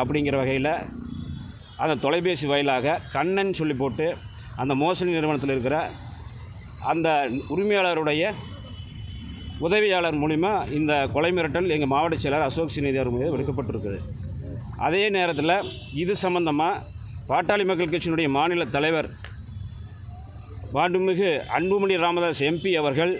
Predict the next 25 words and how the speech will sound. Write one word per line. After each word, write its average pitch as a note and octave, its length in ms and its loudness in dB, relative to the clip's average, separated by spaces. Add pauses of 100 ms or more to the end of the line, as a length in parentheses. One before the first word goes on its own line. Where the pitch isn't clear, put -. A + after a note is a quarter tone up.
(160)
நேற்றைக்கு D#3 480 0 (760)
இந்த D#3+ 160 2
கொலை D#3 300 2
மிரட்டல் F#3+ 360 2
விடுத்த E3+ 240 2 (420)
மோசடி F#3 400 4
நிறுவன E3+ 260 2
உரிமையாளரையும், E3+ 760 2 (1040)
கொலை F#3+ 220 4
மிரட்டல் G3 360 2
விடுத்த F3+ 280 2
அந்த D3+ 80 4 (120)
கண்ணன் F3+ 340 2
இரண்டு F#3 380 2
பேரையும் E3 400 2 (500)
குண்டர் G#3+ 380 2
சட்டத்திலே E3+ 500 4 (140)
கைது F3+ 280 4
செய்ய F3 300 4
வேண்டும் D#3+ 300 2
என D#3 100 2 (420)
நேற்றைக்கு D#3 460 2
ஒரு D#3 160 4
அறிக்கையை E3+ 460 2 (680)
கொடுத்திருக்காரு. D#3 500 4